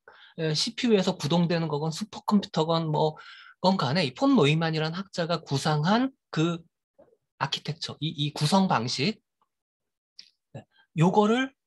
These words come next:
되게 많이 그리고 빠르게 그 작동하도록 한 거에 불과해요. 낸드라는 게 모든 컴퓨터에, 그리고 인공지능마저도,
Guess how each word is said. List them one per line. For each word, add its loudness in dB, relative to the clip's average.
되게 -6
많이 0
그리고 -18
빠르게 0
그 -12
작동하도록 0
한 4
거에 2
불과해요. -6
낸드라는 6
게 -4
모든 4
컴퓨터에, -2
그리고 -4
인공지능마저도, 2